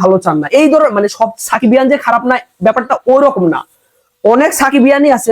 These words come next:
যাদের মাথায় ঘিলু আছে, বুদ্ধি আছে, মানে তারা বাংলা সিনেমাটারে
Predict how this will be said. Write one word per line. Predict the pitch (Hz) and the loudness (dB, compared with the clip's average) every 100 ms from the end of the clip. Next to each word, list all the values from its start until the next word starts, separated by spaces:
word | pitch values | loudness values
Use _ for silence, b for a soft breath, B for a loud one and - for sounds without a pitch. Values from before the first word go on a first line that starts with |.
| 208 | 0
যাদের | 202 247 233 | 0 0 0
মাথায় | 262 226 170 | 0 -2 2
ঘিলু | 208 233 254 | 2 4 2
আছে, | 254 269 190 | 2 0 0
বুদ্ধি | 214 175 233 247 | 0 2 2 2
আছে, | 247 277 | 0 -2
মানে | 214 202 202 | -2 -2 0
তারা | 220 202 | 0 0
বাংলা | 226 226 226 | 0 0 -2
সিনেমাটারে | 220 220 233 247 254 | 0 2 2 0 0